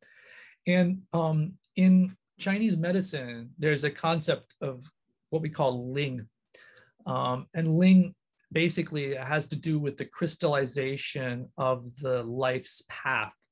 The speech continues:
from the spirit world coming down to the material. It also invokes the idea of liminal space. So the space between spaces, the space between consciousness and unconsciousness, the space between physical matter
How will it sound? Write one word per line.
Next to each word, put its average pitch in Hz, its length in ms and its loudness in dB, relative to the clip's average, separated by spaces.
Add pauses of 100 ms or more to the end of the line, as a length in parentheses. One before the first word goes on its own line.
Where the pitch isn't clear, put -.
(140)
from 127 260 -4
the 120 160 -8
spirit 165 500 -2
world 143 320 0
coming 139 280 -12
down 127 200 -4
to 127 60 -8
the 120 80 -10
material. 117 580 -10 (600)
It 160 100 4
also 175 460 4
invokes 160 460 2
the 139 180 -4
idea 135 400 -4
of 127 240 -6
liminal 139 560 -2
space. - 800 -8
So 117 240 -12
the 113 140 -10
space 156 480 -4
between 135 520 -10
spaces, - 520 -10 (200)
the 143 60 -16
space 151 400 -6
between 139 580 -10 (380)
consciousness 139 800 -6
and 123 100 -8
unconsciousness, 123 760 -10
the - 80 -18
space 151 420 -4
between 139 800 -10 (400)
physical 151 420 -2
matter 135 520 -2